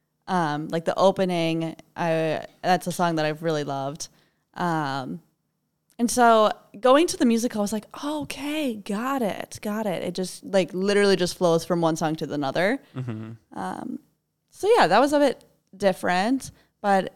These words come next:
Speaker 1: like I said, I, it was super fun, and I want to go,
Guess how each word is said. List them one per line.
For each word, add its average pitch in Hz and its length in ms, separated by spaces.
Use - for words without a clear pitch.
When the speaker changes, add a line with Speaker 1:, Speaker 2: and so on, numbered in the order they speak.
Speaker 1:
like 180 140
I 175 80
said, 165 280
I, - 180
it 147 80
was 165 180
super 160 380
fun, 143 600
and 143 440
I 170 200
want 170 220
to 185 60
go, 170 460